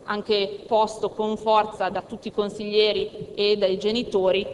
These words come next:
davvero di puntare l'attenzione sul concetto di rete e di condivisione con tutti i soggetti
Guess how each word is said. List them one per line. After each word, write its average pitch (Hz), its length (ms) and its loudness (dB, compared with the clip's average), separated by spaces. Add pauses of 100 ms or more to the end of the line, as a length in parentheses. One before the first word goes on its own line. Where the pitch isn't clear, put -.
davvero 202 380 0
di 202 120 -4
puntare 208 540 0
l'attenzione 208 720 0
sul 214 240 -8
concetto 202 560 -4
di 220 240 0
rete 208 640 -2
e 202 220 2
di 202 100 -4
condivisione 202 840 -2
con 214 220 -4
tutti - 240 -12
i 214 60 -8
soggetti 196 760 -4